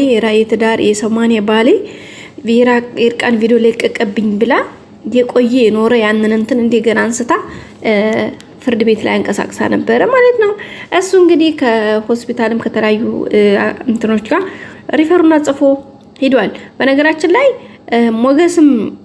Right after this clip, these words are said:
እንትን ባይላቸውም፣ እም፣ ብሩክ ቀድሟል ዞሮ ዞሮ ማለት ነው። ግን ደግሞ ለዛ፣ እ፣ ይሄም አለ እንዲያለና ሞገስ ደግሞ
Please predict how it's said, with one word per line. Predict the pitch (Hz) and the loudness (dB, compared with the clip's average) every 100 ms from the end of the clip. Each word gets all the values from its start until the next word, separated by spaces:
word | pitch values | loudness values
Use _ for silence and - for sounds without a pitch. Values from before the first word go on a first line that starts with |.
| - - - - | -20 -18 -16 -4
እንትን | 240 262 240 | -4 0 0
ባይላቸውም፣ | 240 254 262 277 330 427 508 - - - - - | 2 2 2 2 2 2 0 -8 -18 -20 -20 -10
እም፣ | 220 214 214 208 214 - | -6 -4 -4 -4 -6 -8
ብሩክ | - 262 302 | 0 2 2
ቀድሟል | - 277 233 202 196 | 0 2 2 2 0
ዞሮ | 220 190 | 0 -2
ዞሮ | 190 226 | 0 -2
ማለት | - - - | 0 -2 0
ነው። | - - - - - - - - - - - | -2 -2 -12 -18 -18 -20 -20 -20 -20 -14 0
ግን | 262 240 | 4 6
ደግሞ | 247 233 | 4 4
ለዛ፣ | 233 226 294 330 - - - - _ - | 2 2 0 -2 -10 -20 -20 -20 _ -8
እ፣ | 226 220 214 | -4 -2 0
ይሄም | 226 240 247 240 | 0 2 2 2
አለ | 233 233 | 2 0
እንዲያለና | 220 233 226 220 220 | 0 2 2 2 0
ሞገስ | 220 214 233 - | 0 0 -2 0
ደግሞ | 220 | 2